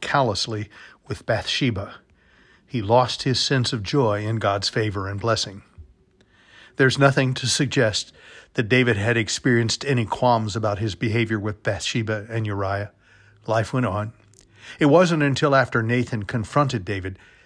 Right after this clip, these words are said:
that he came to grips with what he had done. It's also likely that David then realized he had lost sight of God's favor and grace. He had traded his place as a man after God's heart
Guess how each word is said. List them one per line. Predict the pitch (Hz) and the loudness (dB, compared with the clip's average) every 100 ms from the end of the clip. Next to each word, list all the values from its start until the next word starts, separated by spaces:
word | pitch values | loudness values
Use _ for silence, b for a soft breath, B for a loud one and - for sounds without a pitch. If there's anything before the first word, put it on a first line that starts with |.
| b b b | b b b
that | 110 | -6
he | 110 | -6
came | - 139 135 | -2 0 0
to | 127 | 0
grips | 110 117 110 - | 0 0 -2 -4
with | 120 101 | -6 -2
what | 113 101 | -2 -2
he | 98 | -4
had | 92 | -6
done. | 90 104 92 95 - _ _ b b b b b | -4 -4 -4 -10 -18 _ _ b b b b b
It's | 127 170 | 2 4
also | 160 151 | 4 4
likely | 110 110 110 127 120 | 2 2 2 0 0
that | 117 | 0
David | 98 135 127 120 110 | 2 2 0 -4 0
then | 135 175 | 2 4
realized | 127 92 92 104 104 - b b | 2 0 0 -2 -4 -10 b b
he | b 180 | b -2
had | 113 | 4
lost | 120 113 - | 4 4 2
sight | 131 127 | 0 0
of | 107 | -2
God's | 98 107 107 - | 0 2 2 -2
favor | 135 117 107 | 0 0 0
and | 110 107 | -2 0
grace. | 139 139 - - - _ B B | 0 -2 -8 -14 -18 _ B B
He | B 156 | B 2
had | - | 2
traded | - 170 165 | 2 4 4
his | 143 135 | 2 0
place | - 143 147 139 | 2 4 4 2
as | 120 | 0
a | 117 | 0
man | 107 123 135 139 | 2 2 2 2
after | 107 - | 0 -2
God's | 101 107 104 - | 0 0 0 2
heart | 131 135 139 | 4 4 2